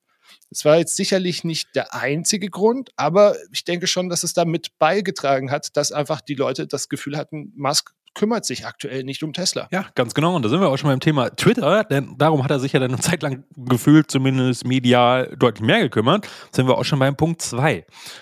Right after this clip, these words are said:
Speaker 2: Ähm, die Frage nach der Finanzierung, nämlich, wann der ganze Spaß kostet ja erstmal einiges an Geld, ne? Gerade K-I-Entwicklern in den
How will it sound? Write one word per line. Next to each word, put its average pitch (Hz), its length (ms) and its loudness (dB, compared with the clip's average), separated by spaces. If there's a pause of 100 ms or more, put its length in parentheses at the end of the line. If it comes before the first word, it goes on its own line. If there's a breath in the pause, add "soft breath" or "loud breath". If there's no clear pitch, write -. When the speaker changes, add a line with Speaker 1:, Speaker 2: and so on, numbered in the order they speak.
Speaker 2:
Ähm, 120 380 -2
die 117 120 -4
Frage 190 500 0
nach 131 180 -2
der 151 100 2
Finanzierung, 175 720 2
nämlich, 110 320 -2
wann 151 260 2
der 127 100 -2
ganze 135 260 2
Spaß 143 320 -2
kostet 175 340 0
ja 131 140 2
erstmal 127 320 -2 (220)
einiges 160 600 0
an 135 160 -6
Geld, 120 280 0
ne? 151 160 0 (260 loud breath)
Gerade 170 240 0
K-I-Entwicklern 160 960 0 (280 loud breath)
in 151 200 2
den 143 100 4